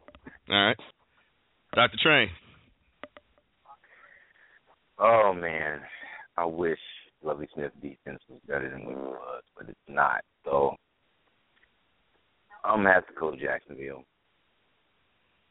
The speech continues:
Speaker 1: All right. So everyone's going Jacksonville, so I'll go Tampa Bay. Um, oh, and I forgot. Um, Colts,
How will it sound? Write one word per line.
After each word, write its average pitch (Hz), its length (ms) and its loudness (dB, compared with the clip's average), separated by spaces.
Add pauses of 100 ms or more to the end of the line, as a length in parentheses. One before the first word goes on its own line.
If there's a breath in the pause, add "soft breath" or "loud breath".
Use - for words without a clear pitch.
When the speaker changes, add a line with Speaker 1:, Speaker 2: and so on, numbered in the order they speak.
(1800 loud breath)
Speaker 1:
All 92 160 6
right. 104 220 6 (1040 loud breath)
So 87 140 -2
everyone's 98 400 2
going 101 280 4
Jacksonville, 90 680 2
so 82 80 -4
I'll 90 100 0
go 92 120 -2
Tampa 90 360 -2
Bay. 82 220 0 (2500 soft breath)
Um, 87 260 6
oh, 98 220 6 (200)
and 87 140 -2
I 85 180 2
forgot. 76 420 -2
Um, 76 480 -6 (800 soft breath)
Colts, 131 300 2